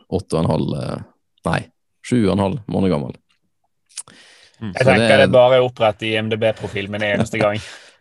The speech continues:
Speaker 1: Yes, det tenker
Speaker 2: Ja.
Speaker 1: jeg også. Så ja, om noen veker så blir det podcast med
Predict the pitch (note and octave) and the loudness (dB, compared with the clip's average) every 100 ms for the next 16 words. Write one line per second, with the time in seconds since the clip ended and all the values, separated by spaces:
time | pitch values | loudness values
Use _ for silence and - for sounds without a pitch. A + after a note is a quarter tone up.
0 | _ - F2+ G2 A#2+ - - - - F#2 | _ -2 0 0 -2 -6 -6 -10 -8 -6
1 | F#2 F#2 F#2 F2+ F#2 - F#2 _ _ _ | -4 -2 0 -2 -4 -8 -10 _ _ _
2 | _ _ _ _ _ _ _ _ _ - | _ _ _ _ _ _ _ _ _ -14
3 | F#2 F#2 F2+ A2+ B2+ B2 A#2+ A2 A#2 A2+ | -6 -4 0 0 -2 -4 -6 -6 -6 -8
4 | A#2 G2 F#2+ A2+ - E2+ - - F#2+ | -8 -8 -8 -10 -8 -10 -10 -8 -6